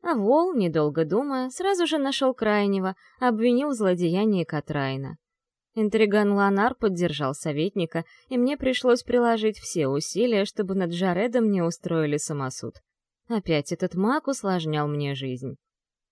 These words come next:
Неудивительно, что я сорвалась, призывая на головы своей многострадальной свиты мыслимые и немыслимые наказания. Но всё это сделала исключительно в воспитательных целях, дабы в следующий раз никому не повадно было посягать на чужую собственность,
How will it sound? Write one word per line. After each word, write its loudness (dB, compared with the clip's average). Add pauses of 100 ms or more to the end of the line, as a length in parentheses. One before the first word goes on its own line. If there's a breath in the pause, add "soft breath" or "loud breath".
(720)
Неудивительно, 0
что 0
я 4
сорвалась, 0
призывая 0
на 0
головы 2
своей 0
многострадальной 0
свиты -4
мыслимые 2
и 4
немыслимые 0
наказания. -4 (280)
Но 0
всё 2
это 2
сделала 4
исключительно -2
в -4
воспитательных -6
целях, -4 (280 loud breath)
дабы 4
в -6
следующий -2
раз 0
никому -2
не -4
повадно -2
было 2
посягать -2
на -2
чужую -2
собственность, -8